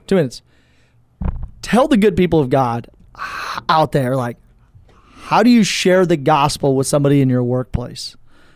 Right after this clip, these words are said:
How do you share the good news with somebody, maybe your spouse?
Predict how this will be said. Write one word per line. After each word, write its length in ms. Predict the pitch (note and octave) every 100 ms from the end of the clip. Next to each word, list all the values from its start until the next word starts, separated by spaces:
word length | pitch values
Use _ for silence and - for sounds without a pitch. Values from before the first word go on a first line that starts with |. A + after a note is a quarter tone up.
| -
How 120 | E3
do 60 |
you 60 | G#3+
share 200 | - F#3
the 100 | D3+
good 280 | A#2+ E3 D#3+
news 280 | D#3 D3+ C3
with 100 | B2+
somebody, 600 | - C#3+ C#3 C3+ C3+ B2 _ -
maybe 180 | D3 C#3+
your 140 | C3
spouse? 720 | A#2+ - - A#2+ - - -